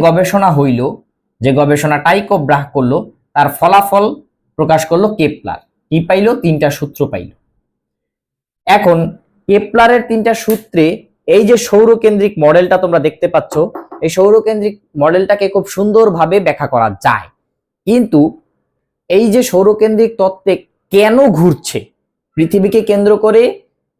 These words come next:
সরি, সূর্যকে কেন্দ্র করে গ্রহগুলো কেন ঘুরছে, হ্যাঁ,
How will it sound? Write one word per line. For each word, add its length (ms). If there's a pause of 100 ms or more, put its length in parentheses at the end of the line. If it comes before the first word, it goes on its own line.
(180)
সরি, 460
সূর্যকে 520
কেন্দ্র 400
করে 500 (220)
গ্রহগুলো 580
কেন 340
ঘুরছে, 460 (520)
হ্যাঁ, 180